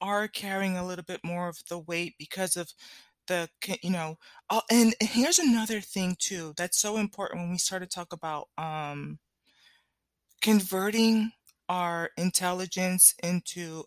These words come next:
assets that are gonna last us in the long run. Because remember, I was talking about, um, it's one thing for us divine feminines to have the fashion designer stuff,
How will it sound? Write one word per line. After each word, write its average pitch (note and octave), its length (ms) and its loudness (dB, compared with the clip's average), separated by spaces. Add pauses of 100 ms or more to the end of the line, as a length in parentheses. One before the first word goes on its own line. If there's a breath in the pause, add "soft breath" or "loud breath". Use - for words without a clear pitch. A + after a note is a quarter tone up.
(140)
assets E3+ 460 4
that F3+ 120 2
are E3 80 0
gonna E3+ 240 0
last D#3 460 4
us F3 160 2
in F3+ 80 -2
the D#3+ 100 -6
long D#3 340 -4
run. G3+ 280 2 (360 loud breath)
Because F#3+ 260 -6
remember, G3+ 240 2
I G3+ 80 -2
was F3+ 160 -4
talking F3+ 300 -8
about, D#3+ 360 -6
um, D3 460 -8 (880 loud breath)
it's F#3 260 -2
one G#3 260 6
thing A3 400 6
for - 300 -6
us F3+ 500 6
divine F3 360 -2
feminines E3+ 760 -4
to D#3+ 460 -10 (580)
have F3+ 460 -4
the D3+ 400 -6 (400)
fashion E3+ 340 2
designer F3 480 4
stuff, A3 340 0